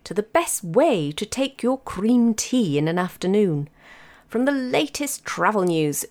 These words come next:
to the traditional Sunday roast. So don't miss out,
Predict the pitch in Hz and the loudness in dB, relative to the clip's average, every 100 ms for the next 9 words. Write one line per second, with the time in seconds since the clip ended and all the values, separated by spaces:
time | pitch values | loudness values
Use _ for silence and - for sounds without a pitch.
0 | _ - 294 302 294 - 254 277 - 302 | _ -2 0 0 -2 2 0 0 -4 -2
1 | 254 147 190 - 165 156 151 160 - 170 | -2 0 0 2 0 2 0 -2 0 0
2 | 160 160 147 143 151 170 139 - - - | 0 0 0 0 2 2 2 -2 -8 -10
3 | - - - - - 269 277 254 247 233 | -20 -20 -20 -8 2 2 4 2 2 2
4 | - 170 151 - | 2 0 0 -6